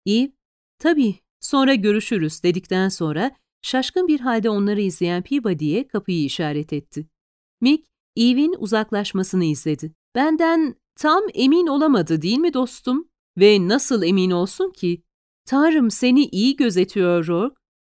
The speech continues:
"Peki ya sen? New York'ta ne işin var? Hem de burada benim otelimde." "İş için buradayım." "Her zaman iş işte. Aslında seninle konuşabiliriz diye umut ettiğim bir iş var.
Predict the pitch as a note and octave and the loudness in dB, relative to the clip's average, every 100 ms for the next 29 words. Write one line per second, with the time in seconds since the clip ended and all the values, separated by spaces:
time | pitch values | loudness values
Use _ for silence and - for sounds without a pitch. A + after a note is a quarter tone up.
0 | _ - F4 - F4 E4+ E4 D#4+ F#4+ - | _ 0 0 4 4 4 0 0 0 -4
1 | _ G#3 A3+ A#3 B3+ A#3+ B3 B3+ A3 G3+ | _ 2 4 4 2 2 2 0 -2 -2
2 | A3+ E4 - _ _ D4+ D#4 E4+ A3+ C#4+ | -2 -4 -8 _ _ -2 2 2 2 0
3 | E4 B3 G#3 E3+ A#3 E4+ E4+ C#4+ G3 F#3+ | 2 2 2 2 2 2 0 0 0 0
4 | E3+ E3+ - _ _ _ _ _ - C#4+ | 0 -4 -6 _ _ _ _ _ -2 2
5 | D#4+ C#4+ A3 F#3 F3 F3 F3 F#3+ - _ | 2 2 0 0 2 2 2 -2 -8 _
6 | _ _ A3 D4 B3 G3 F#3+ A#3 B3 A#3 | _ _ 0 2 2 0 0 0 0 -2
7 | A#3 - F3 - E3+ D#3 - _ _ - | -4 -4 -6 -6 -6 -6 -10 _ _ -4
8 | C4+ - D#4 E4 D#4+ D4 - - C#4 F4 | -2 0 0 2 0 -2 -4 -4 0 0
9 | F4+ E4 C#4+ - C#4+ C4+ D4+ A#3+ - F#3 | 0 0 -2 -2 -2 0 0 -2 -2 0
10 | F3 F#3 F#3 F3+ F#3 - C4 D#4+ A3 - | 0 0 0 0 -2 -2 0 0 -2 -6
11 | - E3 D#3+ D#3 | -6 -4 -4 -6